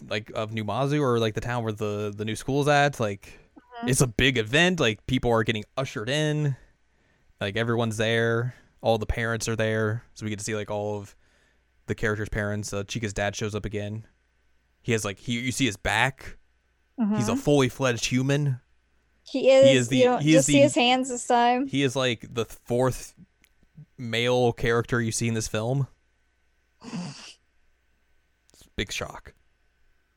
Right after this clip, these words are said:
Speaker 2: I wonder if Rico's dog is a girl, too.
Speaker 1: I don't know.
Speaker 2: She got a pug, by the way. Character development, guys.
Speaker 1: <laughs> Well, she had that pug at the end of the series, too.
Speaker 2: Still,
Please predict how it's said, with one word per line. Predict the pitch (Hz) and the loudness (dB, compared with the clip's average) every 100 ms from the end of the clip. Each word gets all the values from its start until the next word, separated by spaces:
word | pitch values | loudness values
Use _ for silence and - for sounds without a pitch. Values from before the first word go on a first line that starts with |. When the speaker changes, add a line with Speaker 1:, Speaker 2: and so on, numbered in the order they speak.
| _ _ _ _ _ _ _ - | _ _ _ _ _ _ _ -6
Speaker 2:
I | 294 | -2
wonder | 403 | 0
if | 370 | 0
Rico's | 311 285 262 240 | -2 2 0 0
dog | - 214 214 214 | 0 2 2 0
is | 214 | -2
a | 214 | -4
girl, | 208 214 202 | -4 -4 -4
too. | 208 220 208 214 _ _ _ - | -6 -6 -6 -8 _ _ _ -12
Speaker 1:
I | 214 | -8
don't | 269 | -2
know. | 294 294 180 123 _ _ _ _ _ _ _ _ _ _ _ | 0 0 -2 -6 _ _ _ _ _ _ _ _ _ _ _
Speaker 2:
She | - 277 | -6 0
got | 277 | 2
a | 254 | 2
pug, | - 220 220 | 2 2 2
by | 214 208 | 2 2
the | 208 | 4
way. | 208 208 | 2 0
Character | - 285 262 254 240 | 2 6 6 6 6
development, | 226 226 220 220 214 220 | 6 4 4 4 0 2
guys. | 220 220 214 220 226 - - | 4 6 4 2 -2 -8 -12
Speaker 1:
<laughs> | - - 131 | -16 -10 -4
Well, | 131 | -2
she | 175 | 0
had | |
that | 170 139 | -2 0
pug | 139 131 | 0 2
at | 110 | 0
the | 110 | -2
end | 110 110 | -4 -6
of | 104 | -8
the | - | -10
series, | - 110 101 107 - | -8 -6 -6 -8 -8
too. | 107 98 120 - _ - | -8 -8 -10 -12 _ -18
Speaker 2:
Still, | - - - - 320 262 240 233 233 | -12 -10 -10 2 4 6 4 2 -2